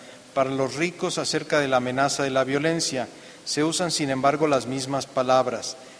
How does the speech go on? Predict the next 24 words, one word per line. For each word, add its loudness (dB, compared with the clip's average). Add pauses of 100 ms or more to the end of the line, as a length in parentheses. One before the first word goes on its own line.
(180)
Hemos 0
de 0
aprovechar 0
la 2
oportunidad -2
para -2
crear 0
un -2
análisis -2
unificado 0
sobre -4
la 0
base 0
de -2
ambas 0
cla-, -6 (340)
de -2
que -2
ambas 2
clases -2
de -8
seguridad -2
son -2
necesarias 0